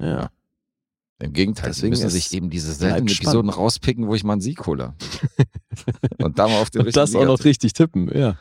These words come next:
Speaker 2: Das auch noch richtig tippen, ja.
Speaker 1: Ach so, selten. Du hast, außerdem sagst du es ja oft genug, es ist ja immer knapp.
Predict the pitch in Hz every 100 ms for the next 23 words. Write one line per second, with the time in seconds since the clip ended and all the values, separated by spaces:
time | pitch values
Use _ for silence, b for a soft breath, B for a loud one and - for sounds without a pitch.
0 | _ - 117 123 127 127 - - 110 76
1 | 69 69 73 B - - - - 71 -
2 | 80 78 85 82 76 98 113 - - B
3 | B - 127 151 143 135 - 127 127 107
4 | - 107 143 - _ _ _ _ _ -
5 | 104 131 127 101 90 - 107